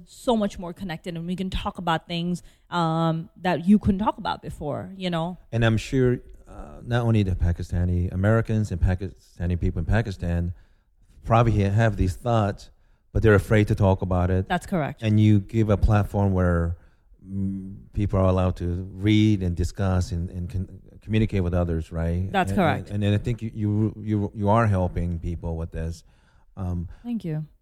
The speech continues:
Speaker 2: having said that, I, I think you were telling me some of your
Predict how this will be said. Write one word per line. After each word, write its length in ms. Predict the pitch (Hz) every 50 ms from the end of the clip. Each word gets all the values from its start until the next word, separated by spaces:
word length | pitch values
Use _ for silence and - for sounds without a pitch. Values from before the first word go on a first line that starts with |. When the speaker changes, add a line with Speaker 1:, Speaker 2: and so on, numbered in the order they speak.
| _ _ _
Speaker 2:
having 320 | - - 151 160 170 156
said 220 | 143 - 127 117 110
that, 400 | 120 120 117 110 101 - - _ -
I, 80 | 104
I 180 | 123 - - 117
think 200 | - 175 180 -
you 100 | - 180
were 100 | 127 123 104
telling 300 | - - 131 135 139 131
me 260 | 113 104 101 101 - - - -
some 320 | _ _ - - 123 117 123
of 120 | 120 113
your 180 | 113 110 95